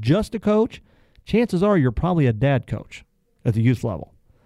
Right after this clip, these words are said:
There's a lot of things that go into these decisions that you're making and how you approach this with not only your players, but your son. That's why I ask you, think about everything you do, ask how it affects you,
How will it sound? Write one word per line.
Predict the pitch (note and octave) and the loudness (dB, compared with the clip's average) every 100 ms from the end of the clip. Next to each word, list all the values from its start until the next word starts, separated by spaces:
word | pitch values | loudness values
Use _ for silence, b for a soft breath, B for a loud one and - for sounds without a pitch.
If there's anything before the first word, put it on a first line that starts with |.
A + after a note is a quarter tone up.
| b b - | b b -2
There's | G2+ | 0
a | |
lot | G#2 A2+ D3 | 2 2 0
of | E3 | 2
things | E3+ D#3+ | 2 2
that | D#3+ | 2
go | D#3 E3 | 0 2
into | E3 C#3+ | 2 2
these | B2+ A2+ | 2 2
decisions | A#2 - D3+ C3+ A2+ | 0 2 2 2 0
that | B2 | 0
you're | - | 2
making | A2+ A#2 C3 A#2 | 2 2 0 0
and | G#2 | 0
how | B2 D3 | 2 2
you | E3 E3+ | 2 2
approach | - E3 E3 - | 2 0 0 0
this | A#2+ - | -2 0
with | B2 A#2+ - b b | 0 0 -6 b b
not | A2 A2 | -4 0
only | C3 C#3 D3 | 2 2 2
your | D3 D3+ | 2 0
players, | - G3+ C#3 B2+ | 2 2 2 0
but | A#2 - | -4 -2
your | C3+ C3+ | 0 0
son. | - F#3 A2+ - b b b | 0 0 0 -4 b b b
That's | - B2+ | -4 0
why | D#3+ D#3+ | 2 2
I | |
ask | D#3+ D#3 B2 | 2 0 0
you, | |
think | A2 C3+ C#3 | 0 0 0
about | C3+ A2+ | 0 2
everything | A#2 D3+ E3+ | 2 2 2
you | F#3 | 0
do, | D3+ A2+ B2+ - b b b | 2 0 0 -6 b b b
ask | - C3 - | -2 -2 0
how | - E3 | 0 2
it | F3+ | 2
affects | F#3+ - B2 - | 0 0 -2 0
you, | B2+ C3+ | 2 2